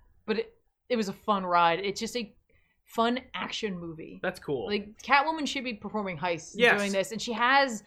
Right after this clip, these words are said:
Speaker 1: the excuse to do it right now, where
Speaker 2: Yeah.
Speaker 1: it doesn't mess with, like, her relationship, or not relationship, or frickin' whatever. But,
Speaker 2: Yeah.
Speaker 1: like, this was cool.
Speaker 2: Yeah, I like that.
Speaker 1: I just had fun.
Speaker 2: Nice.
Speaker 1: <laughs>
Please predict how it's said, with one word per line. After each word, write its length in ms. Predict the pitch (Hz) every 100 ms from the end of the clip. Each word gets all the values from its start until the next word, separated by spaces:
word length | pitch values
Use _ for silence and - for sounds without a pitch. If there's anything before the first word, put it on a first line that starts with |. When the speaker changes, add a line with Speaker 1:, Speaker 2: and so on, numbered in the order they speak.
| -
Speaker 1:
the 80 | 262
excuse 440 | 262 - 262 254 -
to 80 | 240
do 180 | 320
it 80 | 311
right 200 | 233 214
now, 440 | 202 180 143 - - _
where 100 | -
Speaker 2:
Yeah. 80 | 151
Speaker 1:
it 20 |
doesn't 280 | 233 247 208
mess 340 | 208 233 -
with, 160 | 233 220
like, 180 | 214 202
her 140 | 208
relationship, 760 | 208 208 214 240 220 190 190 165
or 80 | 240
not 200 | 262 226
relationship, 540 | 190 170 175 165 170 165
or 240 | - 190 - _ _ -
frickin' 320 | 247 262 233
whatever. 460 | 233 240 240 170 170
But, 160 | 180
Speaker 2:
Yeah. 80 | 165
Speaker 1:
like, 200 | 143 - - _ _ _
this 160 | - -
was 80 | 196
cool. 220 | 185 - -
Speaker 2:
Yeah, 220 | 202 285 -
I 60 | -
like 220 | 196 208
that. 60 | -
Speaker 1:
I 40 |
just 100 | 202
had 140 | 226 -
fun. 200 | 180 - -
Speaker 2:
Nice. 400 | 247 - -
Speaker 1:
<laughs> 60 | 381